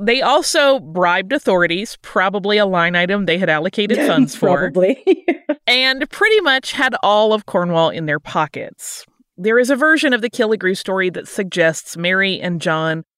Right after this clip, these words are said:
Speaker 1: would entertain guests such as naval and other ship captains,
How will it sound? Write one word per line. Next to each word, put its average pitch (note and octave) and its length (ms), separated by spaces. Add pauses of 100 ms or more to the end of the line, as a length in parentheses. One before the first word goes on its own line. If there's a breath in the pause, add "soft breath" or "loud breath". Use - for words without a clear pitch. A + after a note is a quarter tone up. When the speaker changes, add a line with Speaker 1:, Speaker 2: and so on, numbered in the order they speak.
(120)
Speaker 1:
would B3 160
entertain C4 680
guests A#3 520
such - 260
as A3 160
naval F3 480
and F#3 160
other D#3 240
ship - 280
captains, B3 600